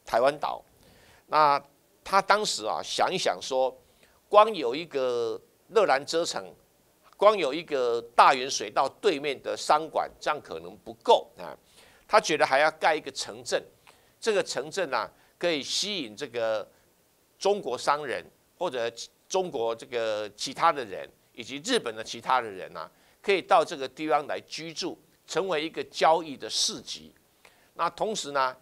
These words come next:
也可以呢，让这个原住民在做生意的时候，有一个做生意的一个中心。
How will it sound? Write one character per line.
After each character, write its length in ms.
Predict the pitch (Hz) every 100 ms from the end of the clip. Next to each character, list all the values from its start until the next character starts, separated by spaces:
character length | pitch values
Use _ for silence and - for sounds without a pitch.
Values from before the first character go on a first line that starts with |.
| _ -
也 120 | 123
可 200 | - 190
以 100 | 160
呢， 240 | 120 98 - _ _ _ _ _ _
让 240 | 156 180 147
这 100 | 165
个 280 | 135 117 -
原 180 | 131 160
住 160 | 220
民 200 | 151 117
在 80 | 151
做 260 | 151 196 139
生 180 | 156
意 80 | 156
的 140 | 123 110
时 140 | 123
候， 260 | 110 87 67 - _ _
有 200 | - 143
一 80 | 175
个 320 | 185 143 107 - _
做 200 | - 208
生 240 | 156 165 160
意 140 | 147
的 180 | 120 101
一 120 | -
个 400 | 135 107 101 92 -
中 240 | - 156 151
心。 300 | 147 143